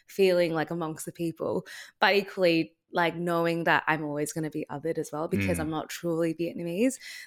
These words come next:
Speaker 1: We even have a Vietnamese term for it. It's called Viet Kieu, and it literally means overseas Vietnamese. Like, I'm
Speaker 2: Mm.
Speaker 1: not Anglo Viet, like a Vietnamese person. I'm a
Speaker 2: Yeah,
Speaker 1: Viet
Speaker 2: yeah.
Speaker 1: Kieu, uh, an othered Vietnamese.
Speaker 2: Yeah.
Speaker 1: Um, so, yeah, it, it's interesting. Like, you kind of never really feel completely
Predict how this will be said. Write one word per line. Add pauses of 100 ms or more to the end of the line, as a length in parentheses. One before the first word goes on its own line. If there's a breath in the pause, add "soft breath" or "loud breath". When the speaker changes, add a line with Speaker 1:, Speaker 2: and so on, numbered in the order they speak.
Speaker 1:
We
even
have
a
Vietnamese
term
for
it.
It's
called
Viet
Kieu,
and
it
literally
means
overseas
Vietnamese.
Like,
I'm
Speaker 2:
Mm.
Speaker 1:
not (540)
Anglo
Viet, (120)
like
a
Vietnamese
person.
I'm
a
Speaker 2:
Yeah,
Speaker 1:
Viet
Speaker 2:
yeah.
Speaker 1:
Kieu, (420)
uh,
an
othered
Vietnamese.
Speaker 2:
Yeah. (140)
Speaker 1:
Um,
so,
yeah,
it,
it's
interesting.
Like,
you
kind
of
never
really
feel (320)
completely